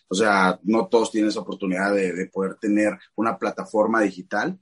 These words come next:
porque ellos yo creo que han de mover casi como el sesenta por ciento de toda la publicidad digital que se mueve en la ciudad, me atrevería a decir en el estado, o sea, en publicidad digital, o sea, son muy, muy, muy estrictos en lo que se tiene que transmitir, porque al final de cuentas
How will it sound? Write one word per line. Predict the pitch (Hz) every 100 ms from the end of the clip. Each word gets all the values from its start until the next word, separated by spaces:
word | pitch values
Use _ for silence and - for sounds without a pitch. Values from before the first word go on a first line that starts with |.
| _
porque | - - 113
ellos | 107 -
yo | 101 98
creo | 110
que | 101 92
han | 101
de | 113
mover | 104 95 98
casi | - 104 113
como | 98 101 92
el | 82
sesenta | - 95 98 -
por | - -
ciento | 101 113
de | 101
toda | 104
la | 107
publicidad | - 87 85 92
digital | 101 101 95 92
que | 92
se | 90
mueve | 92 98 95
en | 95 87 87 87
la | 90 -
ciudad, | - 85 82 92 120 - _ _
me | - 98
atrevería | 98 95 107
a |
decir | 101 107
en | 107
el | 90
estado, | 85 101 98 120 -
o | _ _ -
sea, | 98 90 87 -
en | 90 85 - -
publicidad | 87 85 - 90 98
digital, | 101 95 90 90 -
o | - -
sea, | -
son | 101 113
muy, | 131 135 131 127
muy, | 110 113
muy | 107 104 104
estrictos | 101 - 98 98 113
en | 104 92
lo | 87 -
que | 92
se | - 90
tiene | - 98 104
que | 107
transmitir, | - 92 82 - 92 - 104 143
porque | - 98 98
al | 95
final | 92 92
de | 90 92
cuentas | 92 98 -